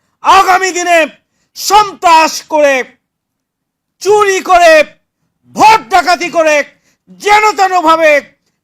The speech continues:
ক্ষমতায় যাওয়ার কোনো স্বপ্ন বাস্তবায়ন হতে দেবে না। সংগ্রামী ভাই ও বন্ধুগণ, সেই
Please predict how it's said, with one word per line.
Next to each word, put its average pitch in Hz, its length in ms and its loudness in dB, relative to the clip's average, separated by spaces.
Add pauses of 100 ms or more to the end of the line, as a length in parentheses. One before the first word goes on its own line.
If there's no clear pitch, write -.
(120)
ক্ষমতায় 427 600 2 (200)
যাওয়ার 349 340 4 (160)
কোনো 311 180 -2 (220)
স্বপ্ন 339 360 -4 (200)
বাস্তবায়ন 262 600 -6
হতে 240 260 -14
দেবে 214 260 -12
না। 175 80 -14 (1900)
সংগ্রামী 247 500 -10
ভাই 277 180 -6
ও - 60 -12
বন্ধুগণ, 220 440 -10 (2250)
সেই 175 300 -20